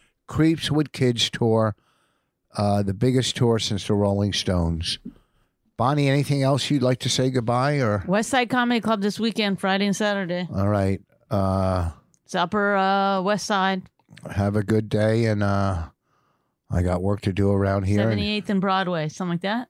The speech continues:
Speaker 1: Yeah, whatever. Amsterdam.
Speaker 2: Seventy-fifth and Broadway, maybe.
Speaker 1: Amsterdam.
Speaker 2: Seventy-fifth and Amsterdam. Somewhere in that neighborhood. You'll find it. West Side Comedy Club.
Speaker 1: It's a good club. Good food, too. Goodbye.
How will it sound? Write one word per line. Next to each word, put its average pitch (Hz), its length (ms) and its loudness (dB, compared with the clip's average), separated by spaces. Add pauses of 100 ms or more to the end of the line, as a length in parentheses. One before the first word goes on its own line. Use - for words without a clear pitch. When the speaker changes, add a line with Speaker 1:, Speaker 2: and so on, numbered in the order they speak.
(680)
Speaker 1:
Yeah, 113 160 -2
whatever. 85 440 0 (280)
Amsterdam. 92 480 -2
Speaker 2:
Seventy-fifth 185 540 -2
and 160 80 -4
Broadway, 160 380 -4
maybe. 156 120 -6
Speaker 1:
Amsterdam. 92 800 0
Speaker 2:
Seventy-fifth 180 460 -2
and 165 120 -2
Amsterdam. 147 600 -4 (340)
Somewhere 190 320 -2
in 175 80 0
that 160 160 -2
neighborhood. 147 540 -2 (100)
You'll 175 140 -4
find 170 320 -2
it. 170 240 -4
West 170 200 -4
Side 185 200 -4
Comedy 165 320 -4
Club. 151 240 -8 (200)
Speaker 1:
It's - 180 -2
a - 20 -20
good 104 240 -2
club. 101 340 0 (160)
Good 139 220 4
food, 123 340 2
too. 90 340 0 (440)
Goodbye. 87 420 0